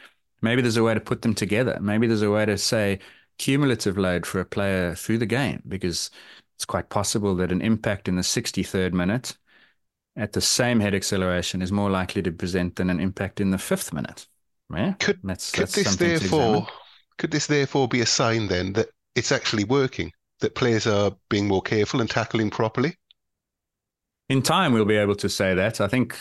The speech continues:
Speaker 1: because we don't have a historical comparison to make, you know, like, I would love to have, because w-,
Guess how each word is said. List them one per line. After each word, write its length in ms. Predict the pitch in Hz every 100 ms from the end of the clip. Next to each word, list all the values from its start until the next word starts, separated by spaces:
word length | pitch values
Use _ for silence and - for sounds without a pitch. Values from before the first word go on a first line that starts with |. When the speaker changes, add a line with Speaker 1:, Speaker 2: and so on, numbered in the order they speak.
| -
Speaker 1:
because 260 | 107 - 123
we 120 | 123
don't 180 | 127 143
have 160 | 127 123
a 80 |
historical 800 | 107 104 - 113 120 110 110 101 -
comparison 640 | - 101 - 127 165 - 101
to 100 | 95
make, 280 | 92 82 -
you 40 | 98
know, 140 | 113
like, 360 | 104 95 - - _ _ _ _ _ _ _
I 60 | 110
would 140 | 110
love 320 | 113 127 135
to 180 | - 113
have, 200 | 98 90 - 117 - -
because 260 | 131 131 113
w-, 200 | 107